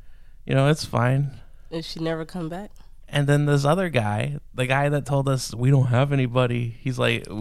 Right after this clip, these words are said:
Speaker 1: were like, "Is the money services?" And he's like, "I don't, probably not. We don't have anybody." He comes up to me and he says, "Which way did she go? Did she go into that door or this door?" I said, "She went into that door."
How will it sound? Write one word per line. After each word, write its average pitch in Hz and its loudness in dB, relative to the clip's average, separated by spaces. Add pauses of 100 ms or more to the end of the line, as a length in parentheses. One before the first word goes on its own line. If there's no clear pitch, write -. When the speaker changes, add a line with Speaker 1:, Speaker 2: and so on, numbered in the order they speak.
Speaker 1:
were 120 2
like, 120 0
"Is 139 -4
the 160 -4 (220)
money 220 -4
services?" 233 -6
And - -6
he's 165 -6
like, 139 -4
"I 123 -4
don't, 143 -6
probably 139 -4
not. 143 -6
We 131 -4
don't 151 -4
have 127 -4
anybody." 151 -8 (540)
He 262 -2
comes 202 0
up 175 0
to 156 6
me 143 6
and 139 6
he 143 4
says, 143 -2 (260)
"Which - -6
way 262 0
did 220 -6
she 247 -4
go? 120 2
Did 104 -6
she - -8
go 147 0
into 123 -2
that 120 -2
door 240 -2
or 151 2
this 202 -2
door?" - -8 (460)
I 156 -6
said, 147 -8
"She 170 -8
went 185 -2
into 127 -4
that - -2
door." - -8